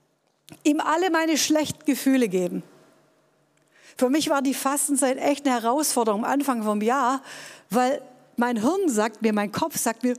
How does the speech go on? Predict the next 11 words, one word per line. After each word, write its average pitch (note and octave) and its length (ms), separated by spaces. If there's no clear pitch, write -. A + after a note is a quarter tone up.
"Du E4 100
verhungerst, D#4 1040
<laughs> D#4 120
du D4 80
stirbst. - 720
Das - 80
Leben D#4 280
ist C#4+ 140
nicht D4 160
mehr E4 160
schön." D#4 460